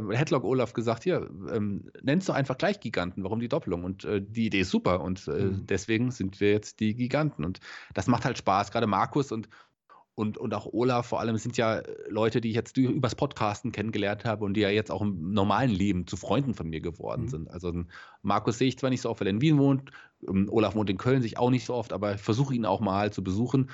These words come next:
Speaker 1: Ich werde jetzt im Dezember wieder hinfahren und, äh, werden wir noch ein paar, sicherlich auch ein paar Sachen für Headlock aufnehmen, aber auch ein
Speaker 2: Mhm.
Speaker 1: paar Privatdinge unternehmen. Und das ist schon schön, dass man auch darüber Freunde gefunden hat. Ich hab's gesagt, ähm, übers Wrestling habe ich jetzt mittlerweile einige Freunde gefunden. Nicht nur die beiden, auch in, ähm,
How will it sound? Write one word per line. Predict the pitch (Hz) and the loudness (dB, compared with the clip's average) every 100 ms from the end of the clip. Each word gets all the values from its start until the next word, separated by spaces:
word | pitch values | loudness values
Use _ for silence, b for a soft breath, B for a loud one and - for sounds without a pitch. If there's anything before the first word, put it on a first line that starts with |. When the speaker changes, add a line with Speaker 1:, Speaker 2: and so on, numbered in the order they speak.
| B B | B B
Speaker 1:
Ich | - | -2
werde | 104 | -2
jetzt | 104 | 0
im | 101 | 0
Dezember | 98 151 180 160 | 0 2 2 2
wieder | 156 139 | 4 2
hinfahren | 143 139 135 127 123 | 0 -2 -4 -2 -4
und, | 117 117 | -8 -8
äh, | 107 110 | -6 -4
werden | 110 110 | -4 -4
wir | |
noch | 107 | -4
ein | 95 | -4
paar, | 95 | -4
sicherlich | 110 135 117 - | 0 2 2 0
auch | 95 | -2
ein | |
paar | 92 87 | -2 -2
Sachen | 92 85 | -2 -4
für | 90 | -2
Headlock | 135 147 - - | 0 -2 -4 -4
aufnehmen, | 101 - 117 98 | -2 -2 -4 -2
aber | 131 | -2
auch | 147 | -2
ein | |
Speaker 2:
Mhm. | 147 | 0
Speaker 1:
paar | 156 | -2
Privatdinge | - - 196 202 104 95 | -2 -4 -4 -4 -4 -4
unternehmen. | 92 92 90 95 | -2 -4 -4 -6
Und | 101 | -6
das | - | -8
ist | 143 B B | -10 B B
schon | - 156 | -2 0
schön, | - 151 | 4 4
dass | 151 135 | 4 2
man | 123 | 0
auch | 95 - - - | -2 -6 -16 -6
darüber | 131 117 92 90 85 B B | 0 2 2 0 -4 B B
Freunde | - 87 90 92 | -4 0 0 -2
gefunden | 101 - 95 | -6 -6 -4
hat. | 90 90 | -2 -2
Ich | |
hab's | 127 - | -4 -2
gesagt, | 135 135 139 B B | 0 0 -2 B B
ähm, | 110 104 | -4 -4
übers | 120 135 131 | 0 -2 2
Wrestling | 147 175 | 2 2
habe | 151 143 | 0 -2
ich | |
jetzt | 139 | -4
mittlerweile | 147 135 135 131 | -2 0 2 0
einige | 151 220 143 | 0 0 -2
Freunde | - 82 92 95 | -2 -6 -6 -8
gefunden. | - 98 | -6 -6
Nicht | 120 - | -2 0
nur | 131 | 2
die | 131 | 2
beiden, | 92 107 127 117 | 0 2 0 -2
auch | 95 - | -4 -6
in, | 110 101 | -10 -8
ähm, | 110 101 | -4 -2